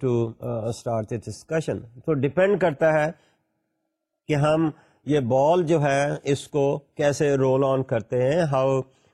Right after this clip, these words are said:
people start taking the initiative۔ ہمارا نیکسٹ پوائنٹ ہے، چوتھا ہے، encourage involvement۔ اب انوالومنٹ سے یہاں مراد ہے کہ people should، should not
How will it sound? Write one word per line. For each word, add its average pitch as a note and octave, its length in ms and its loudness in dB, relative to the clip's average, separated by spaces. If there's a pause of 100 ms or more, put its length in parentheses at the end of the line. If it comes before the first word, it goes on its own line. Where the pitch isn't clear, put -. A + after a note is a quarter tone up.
(180)
people C#3+ 400 0
start A#2+ 760 -2 (380)
taking B2 260 -2
the A#2 180 -2 (300)
initiative۔ C3 520 -4 (580)
ہمارا E3+ 280 2
نیکسٹ G3 440 0
پوائنٹ F#3+ 300 2
ہے، F#3 140 4
چوتھا E3+ 440 0
ہے، E3 160 2 (400)
encourage E3+ 840 0
involvement۔ A#2+ 760 -2 (640)
اب D#3+ 220 -2
انوالومنٹ F3 840 2
سے G3 320 2
یہاں E3+ 320 2
مراد D#3 360 2
ہے D3 320 2 (140)
کہ D3 360 2 (680)
people F3 360 2
should، D3+ 340 -2
should C3+ 500 -2
not F#3 260 2